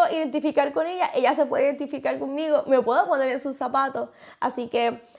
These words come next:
aquí estamos trabajando en este nuevo emprendimiento de lo que es Keila Berríos Life Coach, también el coach, además de llevarte de la mano, siempre va a estar ahí dándote como ese cheerleading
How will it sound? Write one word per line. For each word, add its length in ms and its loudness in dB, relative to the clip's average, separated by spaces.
aquí 220 0
estamos 460 0
trabajando 680 0
en 80 -4
este 200 -6
nuevo 160 -2
emprendimiento 880 -4
de 160 0
lo 140 -2
que 200 0
es 180 -10
Keila 280 2
Berríos 340 0
Life 340 -2
Coach, 260 -4
también 340 -2
el 180 -6
coach, 320 0
además 560 0
de 680 2
llevarte 440 2
de 120 0
la 120 -2
mano, 320 -2
siempre 560 -2
va 80 0
a 20 -10
estar 220 -6
ahí 440 -2
dándote 400 -2
como 280 -2
ese 180 -2
cheerleading 720 0